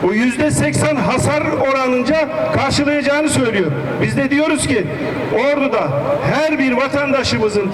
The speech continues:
Tarım İl Müdürlüğü nazarında ne kadar fındık yapacağı belli. Ahmet Hanım, Mehmet Bey'in ne kadar fındık yapacağı belli.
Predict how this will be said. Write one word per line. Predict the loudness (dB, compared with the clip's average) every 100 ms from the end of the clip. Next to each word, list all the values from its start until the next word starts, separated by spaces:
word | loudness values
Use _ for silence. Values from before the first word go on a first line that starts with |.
| 0
Tarım | 2 2 2
İl | 2 2
Müdürlüğü | 2 0 0 0 2
nazarında | 0 0 0 0 0 0 0 -2 -2 0
ne | 0
kadar | 0 0 0
fındık | 0 0 0
yapacağı | 0 0 0 0
belli. | 0 0 0 -2 -4 -4 -2
Ahmet | 0 2 2
Hanım, | 0 0 0 0
Mehmet | 0 0 -2 -2
Bey'in | 0 0
ne | 0
kadar | 0 0 -2
fındık | -2 -2 -2
yapacağı | 0 0 0 0
belli. | 0 0